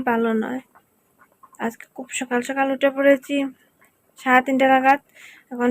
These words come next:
বাজে আটটা। আমার তরফ থেকে সবাইকে গুড মর্নিং। হ্যাঁ, আমার আজকে মনটা খুবই খারাপ। কেন খারাপ, সেটা তোমাদেরকে অবশ্যই বলে দেব।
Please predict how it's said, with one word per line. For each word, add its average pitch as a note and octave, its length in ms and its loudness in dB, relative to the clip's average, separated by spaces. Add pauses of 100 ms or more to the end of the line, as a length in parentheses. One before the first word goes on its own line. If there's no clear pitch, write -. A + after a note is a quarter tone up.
বাজে C4 220 4 (100)
আটটা। A3 360 -2 (720)
আমার B3 300 -2
তরফ C4 200 -2 (120)
থেকে C#4+ 180 0 (140)
সবাইকে B3+ 340 -2 (160)
গুড A#3 220 -4
মর্নিং। A3+ 340 -4 (920)
হ্যাঁ, B3+ 300 4 (100)
আমার B3+ 220 4 (100)
আজকে C4 240 -6 (120)
মনটা B3+ 360 2 (220)
খুবই D4+ 340 4
খারাপ। D#3+ 300 0 (1500)
কেন D4+ 180 0 (160)
খারাপ, B3+ 300 6 (400)
সেটা B3 300 -4
তোমাদেরকে B3 520 -4
অবশ্যই C4 460 2
বলে G#3+ 240 0
দেব। G#3+ 140 -4